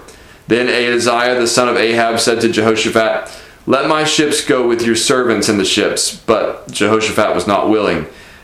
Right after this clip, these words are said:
And Jehoshaphat slept with his fathers and was buried with his fathers in the city of David his father,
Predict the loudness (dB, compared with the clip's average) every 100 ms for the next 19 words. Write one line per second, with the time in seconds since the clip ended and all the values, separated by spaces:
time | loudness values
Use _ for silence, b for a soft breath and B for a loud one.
0 | B -2 0 2 0 2 0 2 0 0
1 | 2 2 2 2 0 2 0 2 0 0
2 | 0 0 0 2 0 -2 -6 B B B
3 | 0 0 2 2 2 0 0 0 0 0
4 | 2 0 0 0 0 0 0 0 2 0
5 | -2